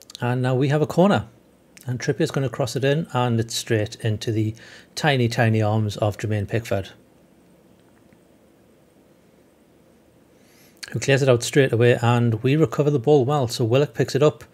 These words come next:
and yeah, that pass was awful. Uh, Watford have just equalised as well, uh, which isn't great news. Um, Iwobi now breaking down on this right-hand side, but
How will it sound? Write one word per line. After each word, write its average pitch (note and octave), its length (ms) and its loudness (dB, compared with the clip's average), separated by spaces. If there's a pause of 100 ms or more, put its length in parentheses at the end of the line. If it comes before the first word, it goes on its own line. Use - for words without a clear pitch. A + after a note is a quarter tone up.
(420)
and G#2+ 360 -4
yeah, G#2 180 0
that A2+ 180 4
pass - 240 -2
was G2 100 -10
awful. G#2+ 400 -2 (380)
Uh, G#2+ 160 -2
Watford A#2+ 380 4
have A2 80 0
just A#2 200 -2
equalised A2+ 440 2
as G#2 100 -6
well, G#2+ 360 0
uh, A2 120 -4
which G#2+ 180 -4
isn't A2+ 240 -4 (320)
great A#2+ 280 4
news. A#2 320 0 (600)
Um, G#2+ 360 -4
Iwobi A#2 400 2
now A2+ 120 2
breaking A2+ 400 0
down A#2 380 0
on A#2 420 0
this A2+ 480 -4 (220)
right-hand A#2 420 -2
side, A#2+ 380 0
but - 180 -6